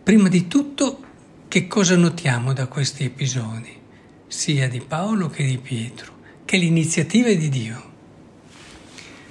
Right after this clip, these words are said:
La conversione non è il frutto di un percorso ascetico personale di crescita.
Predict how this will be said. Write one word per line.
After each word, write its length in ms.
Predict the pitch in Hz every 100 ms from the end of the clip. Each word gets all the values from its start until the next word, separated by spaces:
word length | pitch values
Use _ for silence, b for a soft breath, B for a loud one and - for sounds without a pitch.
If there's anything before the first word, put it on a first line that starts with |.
| B B
La 160 | 143 139
conversione 880 | - 151 139 135 - 185 208 170 -
non 220 | 135 127
è 40 |
il 100 | 135
frutto 420 | 120 - 180 180 156
di 100 | 135
un 140 | 131
percorso 600 | 143 131 - - - -
ascetico 680 | 123 - 175 170 160 - 139
personale 720 | 139 135 - 135 143 160 160
di 160 | 135 -
crescita. 640 | 123 120 - - -